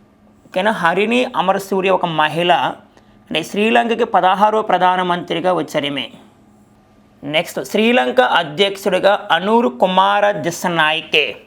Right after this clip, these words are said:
కుమార దిశనాయకే వరుస క్రమంలో తొమ్మిదో వ్యక్తి, నైన్త్ పర్సన్. ఇలా లింక్ చేసుకోవాలి మనం. ఓకే, నెక్స్ట్ కరెంట్ అఫైర్స్ గమనిస్తే ఐఎన్ఎస్ అధ్యక్షుడిగా శ్రేయంస్ కుమార్. అంటే ఐఎన్ఎస్ అధ్యక్షుడిగా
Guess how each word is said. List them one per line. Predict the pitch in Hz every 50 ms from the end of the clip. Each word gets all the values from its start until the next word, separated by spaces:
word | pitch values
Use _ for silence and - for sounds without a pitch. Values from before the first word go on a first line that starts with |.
| _ _ _ _ _ _ _ -
కుమార | 160 160 165 170 160 151
దిశనాయకే | 147 - 170 170 160 165 175 156 147 135 135
వరుస | 143 156 202 - - - 214 214
క్రమంలో | 220 208 202 202 202 202 196 208 208 202 202 - -
తొమ్మిదో | 165 170 175 175 190 185 175
వ్యక్తి, | 170 160 - - 165 151 151 147 147
నైన్త్ | 160 185 208 202 - - -
పర్సన్. | 156 151 - - 151 139 123 - - - - - _ _ _ _ - _ _ _ _ _ - 135
ఇలా | 139 131 127 127
లింక్ | 143 175 185 - -
చేసుకోవాలి | 151 139 - - - 127 131 123 123 123
మనం. | 123 120 - - - - - _ _ - - _ _
ఓకే, | _ - 165 165 156 156
నెక్స్ట్ | 165 160 - - 160 -
కరెంట్ | 175 170 170 165 170
అఫైర్స్ | 170 170 - 165 165 - - - _ _ _ _ _ -
గమనిస్తే | 139 147 151 151 - - - - - - 151 165
ఐఎన్ఎస్ | 180 196 202 202 202 208 202 202 196 196 - - - 135 139
అధ్యక్షుడిగా | 123 135 156 170 175 175 175 - 170 170 170 175 180
శ్రేయంస్ | 180 - - 160 160 165 175 185 190 214 208 - - 175 - _ 156
కుమార్. | 147 147 147 143 135 120 - - - _ _ _ - _ _ _ _ _ _
అంటే | 139 160 190 208 - - 135 135
ఐఎన్ఎస్ | 143 156 165 170 170 175 180 202 202 - - _ - 127 131
అధ్యక్షుడిగా | 123 123 143 151 160 160 - - 156 151 190 214